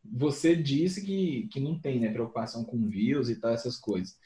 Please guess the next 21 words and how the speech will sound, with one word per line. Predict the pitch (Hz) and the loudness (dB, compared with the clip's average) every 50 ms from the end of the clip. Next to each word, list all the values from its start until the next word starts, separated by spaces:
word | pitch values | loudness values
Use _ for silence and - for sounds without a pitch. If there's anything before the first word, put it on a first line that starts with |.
| - - - - - | -20 -20 -16 -8 -6
Então, | 120 110 - 131 139 147 143 | -4 -2 2 2 2 4 6
obviamente, | 135 143 151 156 156 175 170 165 147 139 139 143 - | 6 6 6 6 4 4 6 6 8 6 6 6 4
você | 165 | 4
não | 170 180 | 6 8
ia | 185 190 185 | 8 8 6
fazer | 190 196 180 151 131 127 131 135 | 6 4 4 4 4 6 6 6
uma, | 139 151 185 196 190 170 147 131 117 107 110 - | 6 6 4 4 4 2 2 0 -2 -4 -6 -6
umas | 127 131 127 123 - - - | -2 -2 -2 -2 -2 -6 -8
besteiras | 120 120 139 143 131 135 - - 123 120 123 - | 0 4 6 6 6 6 6 6 8 8 8 8
que | 135 | 6
a | 135 | 6
gente | 139 147 139 160 | 6 6 4 4
vê | 151 151 156 165 170 | 6 8 10 10 10
aí, | 139 127 123 123 | 10 10 8 8
né? | 117 107 107 | 8 6 4
Tem | 110 113 | 4 4
uns | 113 113 - | 2 2 2
caras | 127 120 120 123 - | 2 0 0 0 0
que, | 131 123 | 0 0
"Ah, | 123 131 165 180 165 139 | 2 2 2 2 2 2
vou | 131 127 - - 123 | 2 0 -2 -6 -12